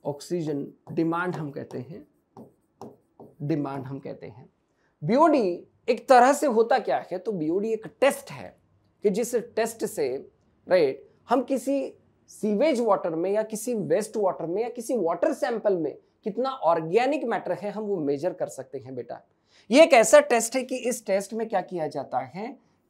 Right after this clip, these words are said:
कि, राइट, कि ये मेजर क्या करता है, तो the amount of oxygen, right,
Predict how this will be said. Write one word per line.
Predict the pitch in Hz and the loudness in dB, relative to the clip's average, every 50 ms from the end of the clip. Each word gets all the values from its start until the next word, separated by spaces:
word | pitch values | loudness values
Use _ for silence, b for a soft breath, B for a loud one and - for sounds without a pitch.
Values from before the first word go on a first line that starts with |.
| _ _ - | _ _ -4
कि, | 196 208 175 151 151 160 185 214 233 - - _ _ _ _ _ _ - | -2 0 2 2 2 0 -2 -4 -6 -10 -16 _ _ _ _ _ _ 0
राइट, | 170 190 170 151 151 156 151 - - _ _ _ _ _ _ _ _ _ _ _ | 2 4 4 4 2 0 -2 -10 -20 _ _ _ _ _ _ _ _ _ _ _
कि | - 233 | -2 0
ये | 233 226 233 233 208 - - | 0 2 2 0 -2 0 0
मेजर | 185 190 208 202 269 262 | 2 4 4 4 4 2
क्या | 214 254 226 208 | 4 2 0 2
करता | - 208 190 170 - 175 165 | 2 0 0 2 2 0 0
है, | 156 - 220 233 | 0 0 -4 -2
तो | 220 233 | 0 0
the | 208 208 196 - - | 0 2 0 2 2
amount | 175 175 180 196 220 262 294 285 233 | 0 2 4 4 4 6 4 4 2
of | 277 220 - 208 | 0 -2 0 -4
oxygen, | 180 180 - - - 254 240 208 - - 170 143 127 117 117 147 139 - _ _ _ _ _ _ _ _ _ _ _ _ _ _ _ _ _ - - | -4 -4 -6 -12 -8 -6 -6 -6 -4 -6 -6 -6 -6 -6 -8 -10 -12 -16 _ _ _ _ _ _ _ _ _ _ _ _ _ _ _ _ _ -6 -2
right, | 156 160 151 | -2 -2 0